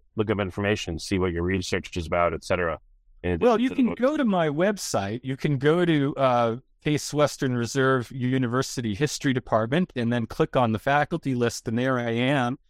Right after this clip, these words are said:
Speaker 2: And, uh, and then my whole C V is on there. It lists all my publications. You can, and, you know, m-, most of them are very easily obtainable. Um, and the other thing is,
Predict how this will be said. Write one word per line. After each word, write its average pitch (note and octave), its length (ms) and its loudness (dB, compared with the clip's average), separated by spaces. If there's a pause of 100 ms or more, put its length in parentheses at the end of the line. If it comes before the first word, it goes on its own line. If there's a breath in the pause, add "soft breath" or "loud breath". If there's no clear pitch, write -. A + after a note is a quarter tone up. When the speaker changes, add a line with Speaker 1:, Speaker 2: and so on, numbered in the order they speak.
(240)
Speaker 2:
And, B2 400 0 (380)
uh, A#2+ 340 4
and B2+ 140 0
then C3+ 240 2
my B2 220 0
whole C#3+ 440 -4 (120)
C - 240 -6
V B2+ 140 0
is G#2 120 -2
on G#2+ 140 0
there. F#2 280 -4
It A#2+ 140 0
lists - 280 -4
all C#3+ 180 4
my B2 160 2
publications. G#2+ 680 -2
You G#2+ 80 -2
can, A2 280 -2 (320)
and, G#2+ 320 -2
you A#2+ 100 0
know, G#2+ 60 2
m-, A#2+ 220 2
most B2 280 0
of A#2+ 120 0
them A2 180 2
are G#2 60 0
very A#2 260 2
easily A#2 400 0
obtainable. A2+ 720 -2 (420)
Um, A2 400 2 (240)
and B2+ 480 0
the C3 220 0
other D3 180 4
thing C#3 240 0
is, C3 320 -2